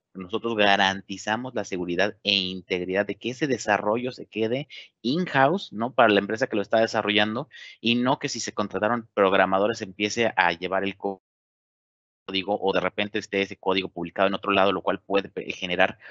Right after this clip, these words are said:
muchos riesgos, ¿no? Entonces, como área de desarrollo también es bien importante empezar a hablar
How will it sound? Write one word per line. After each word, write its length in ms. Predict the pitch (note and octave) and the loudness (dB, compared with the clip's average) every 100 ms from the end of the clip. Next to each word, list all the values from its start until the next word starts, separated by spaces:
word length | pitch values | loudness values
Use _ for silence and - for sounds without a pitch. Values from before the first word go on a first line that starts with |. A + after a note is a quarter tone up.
| - | -14
muchos 340 | G2 A2 A2 F#2+ | -6 -6 -6 -8
riesgos, 380 | G#2 A#2 F#2 F2 | 0 0 -2 -8
¿no? 100 | G2+ | -8
Entonces, 360 | G#2 A#2 A#2+ - | -8 -8 -8 -10
como 300 | - A2 G#2+ | -8 -4 -2
área 180 | B2+ D#3+ | 0 -2
de 120 | D3 | -2
desarrollo 460 | A2 G2 F#2+ G2 G#2+ | -2 -2 -4 -4 -6
también 240 | G2 A2 | -6 -6
es 80 | C3 | -4
bien 180 | C#3+ D3 | -4 -4
importante 600 | C#3+ G2+ - G2+ G2+ G#2 | -2 -2 0 0 0 -4
empezar 420 | G2 F#2 - G#2+ | -6 -6 -2 0
a 40 | |
hablar 340 | A2+ G#2+ G#2+ | 2 4 2